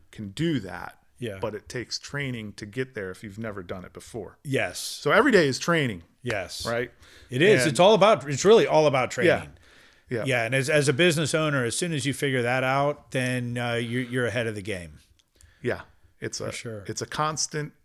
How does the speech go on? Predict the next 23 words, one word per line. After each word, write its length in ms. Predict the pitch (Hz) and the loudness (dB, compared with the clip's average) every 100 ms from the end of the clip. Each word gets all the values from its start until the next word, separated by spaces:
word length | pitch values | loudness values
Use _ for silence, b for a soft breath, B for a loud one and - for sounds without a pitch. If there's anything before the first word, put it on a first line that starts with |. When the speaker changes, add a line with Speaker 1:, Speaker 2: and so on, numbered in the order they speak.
| _ | _
Speaker 1:
uh, 300 | 113 101 98 | -8 -6 -8
it's 220 | 120 104 117 | -10 -10 -10
a, 40 | |
it's 220 | 113 - | -10 -10
a 40 | - | -12
constant 500 | 127 110 - 101 - | -10 -8 -10 -14 -10
part 200 | 104 92 | -8 -8
of 80 | 92 | -10
our 100 | 85 | -14
work 260 | 80 - | -16 -20
is 140 | - 117 | -12 -10
Speaker 2:
Yeah. 80 | 107 | -8
Speaker 1:
training. 260 | 90 90 - | -10 -16 -14
Yes. 300 | 95 - - _ B B B | -14 -14 -20 _ B B B
Speaker 2:
So 280 | - 185 151 | 6 6 6
five 500 | - 170 196 269 196 | 0 4 6 6 2
years 360 | 196 214 151 | 2 2 2
ago, 400 | 139 117 101 95 | 0 -2 -4 -4
when 220 | 110 131 | -4 -4
you 100 | 139 | -4
started 460 | 135 - 135 120 90 | -4 0 2 0 -4
this, 460 | 92 76 - - - | -10 -10 -10 -10 -6
Speaker 1:
Mm-hmm. 260 | 131 156 | -4 -4